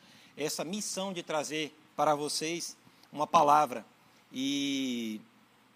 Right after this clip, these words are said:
eu sei que eles não fazem isso para qualquer pessoa, e eu me sinto, de fato, lisonjeado de estar aqui e sempre agradecendo a eles publicamente também, para honrar quem tem honra,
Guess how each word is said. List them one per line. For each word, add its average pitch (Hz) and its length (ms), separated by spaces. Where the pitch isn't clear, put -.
eu 139 120
sei 180 120
que 180 100
eles 151 100
não 170 100
fazem 165 400
isso 151 100
para 151 120
qualquer 147 320
pessoa, 156 600
e 135 120
eu 139 40
me 147 80
sinto, 156 280
de 139 80
fato, 147 260
lisonjeado 160 680
de 147 120
estar 151 200
aqui 156 320
e 143 100
sempre 165 260
agradecendo 156 720
a 135 160
eles 135 300
publicamente 143 720
também, 139 300
para 143 200
honrar 139 320
quem 135 160
tem 160 160
honra, 117 320